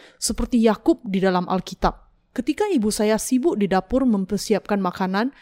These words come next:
saya sibuk menyiapkan meja di ruang makan. Ibu saya dan saya biasa menjadi pasangan yang sangat serasi. Bangun di pagi hari, kami menyalakan api, menyiapkan meja, dan setelah makan,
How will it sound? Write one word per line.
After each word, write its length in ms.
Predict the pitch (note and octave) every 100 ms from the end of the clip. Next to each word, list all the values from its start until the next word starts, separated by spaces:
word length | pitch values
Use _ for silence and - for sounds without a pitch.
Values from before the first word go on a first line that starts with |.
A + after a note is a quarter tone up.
| - -
saya 240 | - E4
sibuk 480 | F#4 - A#3 D#4 -
menyiapkan 720 | G#3 G3 F#3+ - A3 A3 A3 G#3+
meja 320 | G#3+ G3+ C#4
di 160 | G#3+ F#3
ruang 320 | F#3+ G3 F#3+
makan. 400 | F3+ - F#3+ F3+ _ - - _ -
Ibu 400 | C4+ C#4 F#4 -
saya 400 | C4+ B3+ C#4 C#4
dan 240 | G3+ F3+
saya 480 | - G3 G#3 G#3+ A3 -
biasa 320 | B3 B3 F#4
menjadi 320 | C#4+ G#3 A3
pasangan 480 | - G3 G#3+ A3 B3
yang 160 | G#3+
sangat 320 | F3 G3+ G3+ -
serasi. 560 | G#3 F3+ E3 G#3+ F3+ - _ _ _
Bangun 400 | - A3+ D4 F#4
di 80 | C4+
pagi 320 | - F#3+ F#3+
hari, 400 | F#3 F#3+ B3 D4+ _ _ -
kami 240 | C4+ F4+
menyalakan 640 | D#4+ A3 G3 F#3 F#3+ F#3+
api, 480 | G3 F#3+ C4+ D#4 - _
menyiapkan 560 | A3 A3+ B3 A#3+ - D4+
meja, 480 | B3 A3 G#3+ A#3+ A#3
dan 160 | G3
setelah 400 | F#3 - G#3 F#3+
makan, 400 | - G3 - C#4